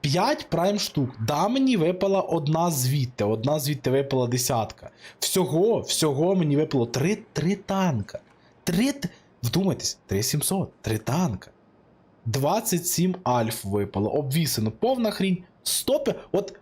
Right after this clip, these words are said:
от оце все конвертуйте в один преміум танк. Оце, ну, хз. Три сімсот п'ятдесят золота, ну це потрібно ще докласти те, що там було. А, хрінь повна, коротше.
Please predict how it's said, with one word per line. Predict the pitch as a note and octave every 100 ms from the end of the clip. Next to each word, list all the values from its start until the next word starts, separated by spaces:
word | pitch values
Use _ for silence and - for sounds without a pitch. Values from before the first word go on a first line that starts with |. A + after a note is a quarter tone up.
| -
от | F3 -
оце | F3 G3+ G3+
все | - - D4
конвертуйте | - F3 D#3+ D3 A3 B3+ F3
в |
один | C#3 E3 F3+
преміум | - D3+ D3 C#3
танк. | B2+ G#2+ F#2 -
Оце, | A#2 D#3 - _ _ -
ну, | F3 A#2 F2+ - _ _ _ - - _ _ - -
хз. | B2 G2+ E2+ - _ _ -
Три | E3+
сімсот | E3+ D3 D#3
п'ятдесят | - C3+ C#3+ C#3+
золота, | C4+ D#4+ -
ну | F3
це | F3+
потрібно | F3 E3+ F3 E3+
ще | D#3+
докласти | D3 D3 D#3+ D#3 -
те, | C#3+ D#3
що | D3+
там | D3 D3 C#3
було. | C#3 C#3+ C#3 C#3 - - - - - - - - _
А, | D#3 E3+ E3 D#3 C#3+ C3 B2+ - - - - - - - _ - - _ _ _ - - -
хрінь | - A2+ A2
повна, | G#2+ G#2+ A2
коротше. | G#2+ G#2+ A2 - A2+